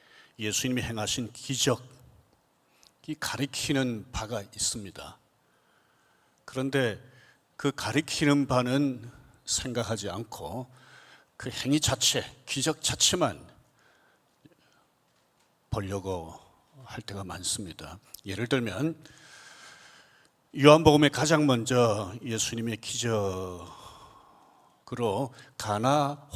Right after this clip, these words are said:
혼인잔치에서 물로 포도주를 만드는 것이 기록되어 있지 않습니까? 많은 사람들이 이 기적을 보면서 "아,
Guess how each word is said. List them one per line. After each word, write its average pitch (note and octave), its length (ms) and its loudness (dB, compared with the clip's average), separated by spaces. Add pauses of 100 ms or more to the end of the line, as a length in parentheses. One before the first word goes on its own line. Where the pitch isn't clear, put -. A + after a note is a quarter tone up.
혼인잔치에서 B2 760 -2
물로 C3 280 -2
포도주를 D#3 540 -4
만드는 G#2 480 -6
것이 G#2+ 560 -8 (320)
기록되어 G#2+ 400 -4
있지 F#2 220 -8
않습니까? E2+ 680 -10 (800)
많은 B2+ 240 2
사람들이 D3+ 540 4
이 - 20 0
기적을 C#3 440 0
보면서 A#2 520 -2
"아, G#2 460 -4